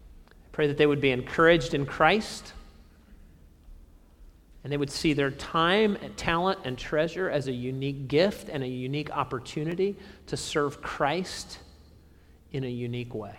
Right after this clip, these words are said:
I pray for our church, God, that we would be aware of the needs around us, and we would, when you give us opportunity and awareness, we would make up the difference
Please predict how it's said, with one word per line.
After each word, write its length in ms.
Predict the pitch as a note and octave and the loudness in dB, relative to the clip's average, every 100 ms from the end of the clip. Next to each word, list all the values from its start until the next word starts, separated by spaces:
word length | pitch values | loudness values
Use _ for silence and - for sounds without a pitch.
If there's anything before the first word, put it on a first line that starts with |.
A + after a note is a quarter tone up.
| - - - - - - - - - - - - - | -20 -20 -20 -20 -20 -20 -20 -20 -20 -20 -20 -20 -14
I 60 | B2+ | -4
pray 200 | D#3 D3 | -2 0
for 160 | D3 | 0
our 100 | B2 | -2
church, 480 | A#2 - D#3 F#3 - | -4 0 0 0 2
God, 240 | F3+ G3+ | 4 4
that 100 | E3+ | 2
we 140 | C#3+ C3+ | 2 0
would 160 | B2+ | 0
be 100 | C3 | 0
aware 400 | B2 B2 C#3+ F3+ | 0 2 4 4
of 160 | F#3 C#3 | 4 2
the 60 | C#3 | 0
needs 400 | C#3 D3+ C#3 B2+ | 0 0 -2 -2
around 440 | A#2 B2 C#3+ E3 | -2 -2 -2 -2
us, 300 | F3+ F#3 - | 0 -2 -4
and 180 | C#3+ C3+ | -6 -4
we 140 | C3+ | -4
would, 320 | C3+ B2 B2 | -4 -4 -4
when 160 | C3 C3+ | -6 -4
you 80 | C#3+ | -2
give 240 | D3 D3+ | 0 0
us 160 | C#3+ C#3+ | 0 -2
opportunity 840 | C3 B2 - E3+ E3+ E3+ D#3+ D#3 | -2 -6 -8 -2 0 0 0 0
and 140 | C#3 A#2+ | -2 -4
awareness, 680 | A#2 A#2+ C#3+ D#3 E3 - | -4 -4 -4 -4 -6 -6
we 80 | C#3 | -6
would 180 | A#2 A2 | -4 -4
make 240 | A#2+ B2+ | -6 -4
up 140 | B2 A#2+ | -6 -6
the 80 | A#2 | -8
difference 680 | - - - - - - | -8 -10 -16 -18 -18 -18